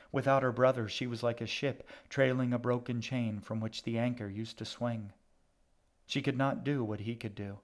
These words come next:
but she could at least listen. All around her were little creaks and cracks, like any old house makes as it settles.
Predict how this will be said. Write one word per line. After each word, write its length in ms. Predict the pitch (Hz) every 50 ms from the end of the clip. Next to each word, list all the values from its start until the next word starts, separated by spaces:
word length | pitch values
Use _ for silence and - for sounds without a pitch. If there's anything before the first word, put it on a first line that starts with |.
| _ _ _ _ _ _ _ _ _ _ _ -
but 300 | 139 156 156 - - _ _
she 200 | - - - 165
could 160 | - - 185
at 160 | 180 175 175
least 240 | 160 165 165 - -
listen. 420 | - 113 101 - - 107 104 123 - _ _ _ _ _ _ _ _ _ _ _ _ _ _ _ _ _ _ -
All 200 | 135 135 151 151
around 320 | 143 143 147 151 151 139
her 160 | 117 120 117 113
were 140 | 113 120
little 240 | 117 117 123 123 123
creaks 580 | 123 - - 143 131 120 113 - - - - -
and 160 | - 107 107
cracks, 460 | - - 123 123 117 104 - - - - - - - -
like 180 | - 120 113 -
any 220 | 139 147 147 127
old 200 | 117 104 104 104
house 300 | 90 104 107 107 101 -
makes 360 | - 110 104 104 101 - - 117
as 140 | 113 98
it 140 | 104 110 -
settles. 500 | - - 113 110 107 107 110 117 - -